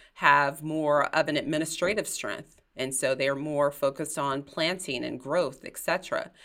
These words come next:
Um, but whatever that pastor's place of strength, to really try to build around that place of strength and also try to, um, move to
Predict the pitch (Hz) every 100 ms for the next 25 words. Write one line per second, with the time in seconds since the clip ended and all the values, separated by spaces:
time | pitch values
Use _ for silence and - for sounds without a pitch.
0 | - - - - 175 180 190 240 277 269
1 | - 196 175 - 165 - - 165 151 139
2 | - - 156 147 - 151 165 208 247 -
3 | 180 156 139 - 147 143 160 196 233 -
4 | _ _ _ 147 139 127 143 156 180 156
5 | - 156 151 - 143 - 135 135 180 -
6 | _ 160 135 - 147 170 - 151 147 143
7 | 143 - - _ - 170 175 - 165 151
8 | 143 - - - 139 139 - - 175 185
9 | 208 226 - - _ - - 180 165 156
10 | 151 147